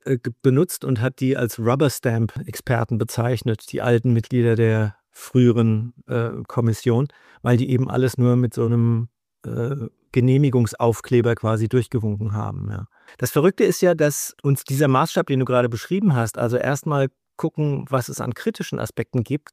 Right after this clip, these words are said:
bevor man was freigibt, das ist ja sogar Maßgabe im europäischen Recht. Das europäische Recht sieht vor, dass, ähm, Maßnahmen und Produkte auf negative Folgen geprüft werden müssen,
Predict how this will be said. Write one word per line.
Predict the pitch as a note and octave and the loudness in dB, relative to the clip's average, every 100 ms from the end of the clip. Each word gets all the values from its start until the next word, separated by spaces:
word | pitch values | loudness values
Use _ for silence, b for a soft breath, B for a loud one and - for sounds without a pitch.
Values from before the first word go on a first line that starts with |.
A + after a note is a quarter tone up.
| _ | _
bevor | A2 B2 | -2 0
man | B2 A#2 | 2 0
was | A2+ - | -2 -2
freigibt, | B2 D3+ C3 _ _ _ _ _ _ _ | -2 0 -2 _ _ _ _ _ _ _
das | - B2 | -2 -2
ist | E3+ - | -2 0
ja | D3+ | 0
sogar | C#3 B2 | 2 2
Maßgabe | A#2+ C3+ F#3 - D3+ | 2 0 -2 -2 -2
im | D3+ | -2
europäischen | C#3+ C3+ A#2+ - C#3+ D#3 C3 | -2 -2 -4 -2 -4 -2 -4
Recht. | A#2+ C#3 - - - _ _ _ _ | -4 -4 -8 -20 -20 _ _ _ _
Das | _ - | _ -6
europäische | C3 C3 B2 C3 E3 D3 | 0 0 2 2 2 0
Recht | A#2+ D#3+ - - | 0 0 -4 -8
sieht | C#3 B2 | -6 -6
vor, | - B2+ C3 F3+ A#3 b b _ | -4 0 2 2 -2 b b _
dass, | C3 A#2+ - - - _ | 0 0 -2 -14 -14 _
ähm, | A#2+ A#2+ A#2+ A#2 A#2+ - _ _ _ _ | -4 0 0 0 -2 -8 _ _ _ _
Maßnahmen | - B2+ A#2+ E3 - F3 F3 | -2 2 2 2 0 0 2
und | C#3+ - | 0 -4
Produkte | - A2+ C3 - - F#3+ G#3 b b | -4 0 0 0 0 2 0 b b
auf | b B2+ - | b -2 2
negative | B2 C3+ F3+ F#3 - D3 | 4 6 4 2 0 -2
Folgen | C3+ - C#3 C3+ | -2 2 2 2
geprüft | B2 - A3+ A#3+ - | 0 2 0 0 -4
werden | A#2 A2+ | -2 0
müssen, | G#2+ G#2+ E3+ F#3+ | 0 -2 -4 -6